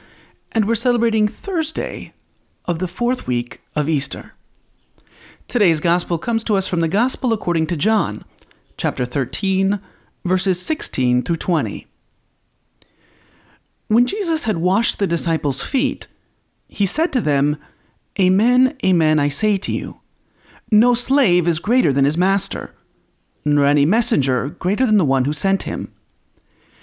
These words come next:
If you understand this, blessed are you if you do it. I am not speaking of all of you. I know those whom I have chosen.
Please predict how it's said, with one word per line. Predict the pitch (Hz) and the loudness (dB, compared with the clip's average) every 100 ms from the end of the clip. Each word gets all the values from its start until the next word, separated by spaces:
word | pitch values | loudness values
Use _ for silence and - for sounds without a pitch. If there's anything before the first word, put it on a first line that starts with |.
| - _ - | -20 _ -6
If | 185 | -2
you | 190 214 | 0 2
understand | 214 214 - 302 339 | 2 0 -2 0 2
this, | - - 62 - - - _ _ _ _ | 0 -4 -6 -8 -12 -18 _ _ _ _
blessed | 160 233 311 - 285 | -4 -2 -2 0 2
are | 226 | 4
you | 139 139 | 4 2
if | 143 | 2
you | 175 | 0
do | 160 220 | 2 2
it. | 131 - - _ _ _ _ _ _ _ - - - | 0 -6 -20 _ _ _ _ _ _ _ -16 -14 -2
I | 226 | 2
am | 247 | 4
not | 330 370 | 2 0
speaking | - 269 247 196 | 0 0 2 2
of | 165 | 2
all | 185 190 | 2 2
of | 147 | 0
you. | 92 90 - - _ _ _ _ _ _ _ _ _ _ | -4 -8 -10 -16 _ _ _ _ _ _ _ _ _ _
I | - 185 | -2 2
know | 226 | 2
those | 220 226 247 240 | 2 2 2 2
whom | 208 | 2
I | 170 | 2
have | 156 | 0
chosen. | - 220 208 127 120 | 0 0 2 0 -6